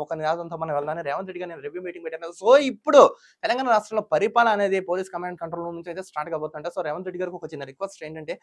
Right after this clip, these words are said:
విద్యకి వైద్యాన్ని కొంచెం బాగా కేటాయించండి, ఈ రెండు అంశాలను అయితే బాగా చూడండి. ఎందుకంటే సామాన్యమైన మేము ప్రజలు దీన్ని చాలా ఇబ్బంది పడుతున్నాం, దీన్ని పరిగణలోకి తీసుకొని దీన్ని కరెక్ట్గా చేస్తానని అనుకుంటున్నాను. కొంచెం వీటి మీద కూడా ఫోకస్ చేయండి, బహుశా మీరు చేస్తానని కూడా అనుకుంటున్నాను. Just ఎందుకంటే సామాన్యం కదండి, మేము కామన్ మ్యాన్స్ కాబట్టి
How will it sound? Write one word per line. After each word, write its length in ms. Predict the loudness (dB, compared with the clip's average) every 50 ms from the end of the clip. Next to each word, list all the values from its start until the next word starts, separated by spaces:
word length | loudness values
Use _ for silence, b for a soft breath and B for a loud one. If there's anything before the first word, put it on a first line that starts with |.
| b b b b b -12 -10
విద్యకి 320 | -6 -4 -4 0 0 2 0
వైద్యాన్ని 300 | 0 0 0 -4 -8 -8
కొంచెం 160 | -10 -12 -8 -6 -4
బాగా 160 | -4 -4 -4 -4 -4
కేటాయించండి, 480 | -4 -2 -2 -4 -4 -6 -8 -8 -6 -8 -6 -8
ఈ 40 | -8 -8
రెండు 140 | -4 -4 -4 -4
అంశాలను 260 | -4 -6 -8 -8 -6
అయితే 100 | -8 -4 -2 0
బాగా 200 | 0 0 0 -2 -2
చూడండి. 240 | -4 -8 -8 -8 -10 -14
ఎందుకంటే 300 | -14 -14 -6 -6 -6 -6 b b b b b b -6 0
సామాన్యమైన 580 | 2 4 4 4 4 2 2 2 2 0 0 0 0 -2
మేము 140 | -2 -2 -2 -4
ప్రజలు 240 | -2 -2 -2 -2 -2 -4
దీన్ని 140 | -6 -6 -4 -4
చాలా 140 | -2 -2 -2 -2
ఇబ్బంది 180 | -2 0 0 0
పడుతున్నాం, 260 | 0 -2 -4 -10 -10 -10
దీన్ని 120 | -10 -8 -6
పరిగణలోకి 420 | -6 -6 -6 -8 -10 -10 -10 -12 -16
తీసుకొని 220 | -16 -14 -10 -10 -10
దీన్ని 140 | -10 -4 -6
కరెక్ట్గా 300 | -6 -4 -4 -6 -4 -2 -2
చేస్తానని 340 | -4 -6 -8 -12 -12 -12 -14 _ _ _ _ _ _ _ -12 -8 -8
అనుకుంటున్నాను. 340 | -4 -4 -4 -4 -4 -4 -4
కొంచెం 140 | -6 -4 -4 -4
వీటి 100 | -4 -4
మీద 80 | -2 -2 -2
కూడా 100 | -2 0 0
ఫోకస్ 320 | 0 0 0 -2 -4 -4 -8
చేయండి, 220 | -8 -8 -8 -10 -8 -8
బహుశా 180 | -10 -8 -8 -10
మీరు 100 | -8 -6 -6
చేస్తానని 380 | -6 -6 -8 -12 -10 -10 -8 -8 -6
కూడా 100 | -6 -6 -8
అనుకుంటున్నాను. 460 | -8 -10 -10 -10 -10 -10 -8 -10 -10 -12 _ _ _ _ _ _ _ _ _ -14 -14
Just 180 | -14 -14 -20 -20 _ _ _ _ -16 -12
ఎందుకంటే 280 | -10 -6 -6 -2 -2 -2 -2 -2
సామాన్యం 320 | -4 -4 -4 -4 -6 -6 -6 -6
కదండి, 220 | -6 -6 -8 -8 -8 -6 -4
మేము 200 | -4 -4 -4 -6 -10 _ _ _ _ _ _ _ -4
కామన్ 240 | -4 -2 -2 -2 -4 -6
మ్యాన్స్ 180 | -6 -8 -8 -8
కాబట్టి 220 | -8 -8 -8 -8